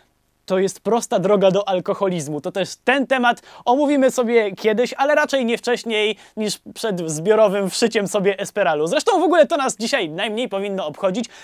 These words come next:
To też przeskoczmy sobie do roku tysiąc dziewięćset szóstego, kiedy najważniejszą organizacją socjalistyczną walczącą z caratem przy pomocy siły była organizacja bojowa P P S-u, na czele której stał Józef Piłsudski.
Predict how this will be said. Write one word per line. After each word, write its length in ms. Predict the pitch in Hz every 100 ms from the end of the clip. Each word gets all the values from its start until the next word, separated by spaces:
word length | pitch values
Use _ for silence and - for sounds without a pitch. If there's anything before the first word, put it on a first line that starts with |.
| -
To 80 | 247
też 140 | 262 - - -
przeskoczmy 500 | 262 - 302 269 262
sobie 300 | 262 262 185
do 320 | 247 247 180
roku 260 | 247 240
tysiąc 360 | - 254 254 196
dziewięćset 520 | 156 202 226 214 185
szóstego, 580 | - 214 202 - 147 202
kiedy 200 | 214 214
najważniejszą 680 | 214 196 185 170 285 262 208
organizacją 560 | 190 180 165 165 240
socjalistyczną 760 | 202 196 202 180 - 202 - 151 - -
walczącą 500 | - 202 240 240 240
z 80 | 190
caratem 400 | - 185 - 190
przy 160 | 170 196
pomocy 380 | 180 170 135 117
siły 380 | - 320 220 - -
była 240 | 262 294 -
organizacja 680 | 226 214 190 175 247 240 175
bojowa 460 | 180 220 175 147 -
P 120 | 175
P 240 | 175 156
S-u, 300 | 170 - 330 - - - _
na 100 | -
czele 240 | - 330 262
której 380 | 269 262 240 -
stał 420 | - - 202 208 208 -
Józef 300 | 117 135 -
Piłsudski. 600 | 285 277 165 - -